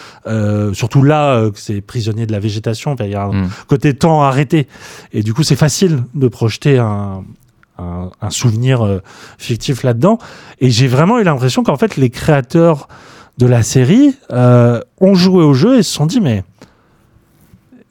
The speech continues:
Speaker 1: cette maison-là, euh, que je croise et que f-, je m'attarde pas, est-ce qu'il n'y a pas quelque chose à développer autour de ça ? Et c'est ça que j'ai adoré, c'est que ça vient apporter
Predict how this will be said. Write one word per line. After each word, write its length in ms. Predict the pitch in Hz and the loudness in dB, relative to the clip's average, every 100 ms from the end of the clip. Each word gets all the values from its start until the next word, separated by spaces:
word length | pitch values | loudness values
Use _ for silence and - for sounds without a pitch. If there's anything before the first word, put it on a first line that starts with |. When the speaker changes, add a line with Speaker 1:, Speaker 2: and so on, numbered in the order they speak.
| _ _ _ - _ _ | _ _ _ -20 _ _
Speaker 1:
cette 260 | - 139 | -2 0
maison-là, 800 | 156 160 170 202 196 151 151 147 | 4 4 4 4 4 4 2 2
euh, 340 | 117 110 104 101 | 2 4 2 0
que 140 | 120 | -2
je 100 | 104 | -4
croise 480 | - - 147 165 131 | -6 -2 0 2 0
et 60 | 113 | 0
que 320 | 120 110 101 | 2 2 0
f-, 180 | 95 - | -6 -12
je 140 | 123 101 | -8 -4
m'attarde 340 | 110 - 104 | -4 -4 -8
pas, 320 | 107 175 170 | -4 0 0
est-ce 160 | 117 - | 0 0
qu'il 100 | 127 | 0
n'y 100 | 120 | 2
a 80 | 110 | 0
pas 420 | 185 208 180 123 | -2 -2 -2 -4
quelque 140 | 113 | -6
chose 200 | 110 165 | -4 -2
à 80 | 127 | -2
développer 460 | 104 110 107 107 127 | -2 -4 -2 -4 -2
autour 280 | 127 127 107 | -4 -4 -8
de 100 | 104 | -6
ça ? 220 | - 202 - - - - - _ | -4 -4 -6 -20 -20 -20 -20 _
Et 440 | 113 113 117 113 107 | 0 2 4 2 2
c'est 140 | - | 0
ça 160 | - 208 | 0 -2
que 60 | |
j'ai 180 | 135 117 | 2 2
adoré, 480 | 113 117 147 220 233 | 2 2 2 2 0
c'est 180 | - 123 | 0 -2
que 240 | 123 110 - - - - _ _ _ _ | 0 0 -4 -16 -20 -20 _ _ _ _
ça 240 | - 151 | -4 0
vient 380 | 131 135 196 202 - | 2 2 2 0 -2
apporter 1000 | 165 170 190 165 - - 196 185 147 | -2 -2 -2 -4 -4 0 2 2 0